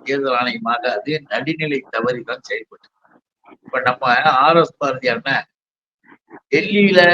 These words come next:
நடைபெற்ற இறுதி தேர்தல் ஆணைய கூட்டத்துக்கே போய் கலந்துக்கிட்டாங்க.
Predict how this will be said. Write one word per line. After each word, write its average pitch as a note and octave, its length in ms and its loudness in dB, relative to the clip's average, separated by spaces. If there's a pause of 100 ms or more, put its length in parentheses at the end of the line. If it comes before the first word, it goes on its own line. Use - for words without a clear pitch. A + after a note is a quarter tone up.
(120)
நடைபெற்ற D#3 640 0 (120)
இறுதி E3 440 -2 (200)
தேர்தல் E3 400 4
ஆணைய C#3 300 2
கூட்டத்துக்கே D3+ 560 0
போய் D3+ 200 -6
கலந்துக்கிட்டாங்க. B2+ 500 -4